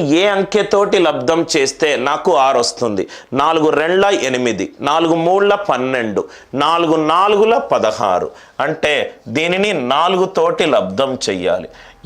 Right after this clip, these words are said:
ఎనిమిదిని నాలుగు తోటి లబ్ధం చేస్తే, ఎనిమిదిని నాలుగు తోటి లబ్ధం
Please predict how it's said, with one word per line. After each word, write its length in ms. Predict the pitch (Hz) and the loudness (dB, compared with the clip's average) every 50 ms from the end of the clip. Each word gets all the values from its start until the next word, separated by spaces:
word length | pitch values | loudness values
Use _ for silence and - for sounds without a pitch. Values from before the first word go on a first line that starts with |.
| 101 127 151 | -4 -2 0
ఎనిమిదిని 540 | 165 185 208 214 214 208 208 220 220 208 202 | 0 2 2 2 2 2 2 2 2 0 0
నాలుగు 400 | 175 156 151 160 170 180 175 180 | 0 2 2 2 2 2 0 0
తోటి 380 | 175 175 180 170 180 175 175 165 | 0 0 0 0 0 0 0 2
లబ్ధం 520 | 151 135 117 107 107 113 147 147 147 139 - - 120 | 2 2 2 0 0 -2 -2 -2 -2 -2 -2 -2 -2
చేస్తే, 340 | 110 104 - - - 104 - - - - - - - - - 120 | -2 -2 -4 -6 -4 -4 -4 -4 -8 -16 -20 -20 -20 -8 -4 -2
ఎనిమిదిని 540 | 139 156 180 190 196 190 196 196 196 185 | -2 0 2 2 2 2 2 2 0 0
నాలుగు 400 | 160 151 147 156 165 175 170 175 | 0 0 2 2 2 2 0 0
తోటి 380 | 170 - 175 165 175 170 - 170 | 0 0 0 0 0 2 2 2
లబ్ధం 460 | 147 131 117 110 104 113 143 143 135 | 2 2 0 0 -2 -2 -2 -2 -2